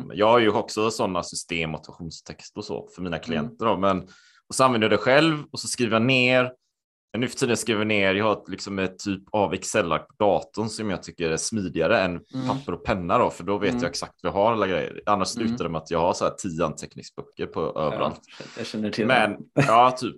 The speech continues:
Speaker 2: Men, men samtidigt så här, kan det ju vara någon gång där jag inte skriver ner.
Speaker 1: Nej.
Speaker 2: Jag skriver inte ner mina mål, va, och sådär.
Speaker 1: Mm.
Speaker 2: Jag skriver inte ner tacksamhet. Och det är ju min varningsklocka.
Speaker 1: Mm.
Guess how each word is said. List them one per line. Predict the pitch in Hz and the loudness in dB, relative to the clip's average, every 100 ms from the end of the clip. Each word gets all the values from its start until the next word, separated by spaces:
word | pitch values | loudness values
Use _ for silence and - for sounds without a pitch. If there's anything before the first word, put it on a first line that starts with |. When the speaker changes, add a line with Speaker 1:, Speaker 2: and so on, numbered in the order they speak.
| 135 | 2
Speaker 2:
Men, | 143 131 | 2 2
men | 139 151 | 0 0
samtidigt | 160 123 - 117 | 0 -2 -4 -6
så | 147 | 0
här, | 139 101 - - _ _ _ | 2 2 0 -8 _ _ _
kan | - 151 | -2 0
det | |
ju | 165 | 4
vara | 143 | 4
någon | 120 117 | 4 2
gång | 113 98 | 0 0
där | 104 | -2
jag | |
inte | 170 110 - - 208 - _ - | -2 -4 -6 0 0 -2 _ -14
skriver | - 165 147 | 0 2 4
ner. | 117 - - _ _ _ | 2 0 -6 _ _ _
Speaker 1:
Nej. | 117 110 117 | 4 6 6
Speaker 2:
Jag | - | 2
skriver | - 139 131 | -6 -10 -2
inte | 170 113 - 208 | 0 0 0 2
ner | 208 101 | 4 2
mina | 95 90 | 2 0
mål, | 73 55 | -2 -4
va, | 50 | -4
och | 60 - | -4 -2
sådär. | 80 | 2
Speaker 1:
Mm. | 64 - | 6 8
Speaker 2:
Jag | |
skriver | 120 127 135 | 6 4 2
inte | 147 - 170 | 2 0 0
ner | 185 | 0
tacksamhet. | - 110 - - 50 - _ _ _ _ | 0 -4 -6 -12 -12 -16 _ _ _ _
Och | 104 | -6
det | - 160 175 | 2 4 6
är | |
ju | 160 | 4
min | 123 101 | 4 2
varningsklocka. | 92 90 71 - - - - - - - | 2 2 0 -10 -14 -14 -10 -12 -10 2
Speaker 1:
Mm. | 123 120 | 6 8